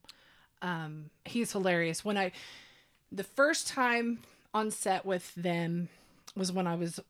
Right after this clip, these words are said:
wrestle-, arm wrestling Olivia, and, um, nobody had, I had not met anybody. I, I had just gotten done with makeup.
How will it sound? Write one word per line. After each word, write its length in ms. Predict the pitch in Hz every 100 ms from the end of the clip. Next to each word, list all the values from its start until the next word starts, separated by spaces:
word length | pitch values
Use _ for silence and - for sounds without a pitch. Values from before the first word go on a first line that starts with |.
| 180
wrestle-, 380 | 185 170 - -
arm 200 | 185 175
wrestling 320 | 165 175 170
Olivia, 540 | 165 160 160 165 165 - -
and, 360 | 185 175 170 160
um, 340 | 139 156 160 - _ _ _ _ _ _ _ _ _ _ _ _ _ - -
nobody 320 | 196 190 196
had, 180 | 190 180
I 80 | 185
had 140 | 185 170
not 180 | 151
met 160 | 180 226
anybody. 680 | 226 220 190 196 196 190 180
I, 180 | 165 165
I 120 | 170 175
had 140 | 160
just 180 | 170 -
gotten 340 | 180 180 175 160
done 180 | 170 170
with 160 | 165
makeup. 520 | 180 170 - 170 -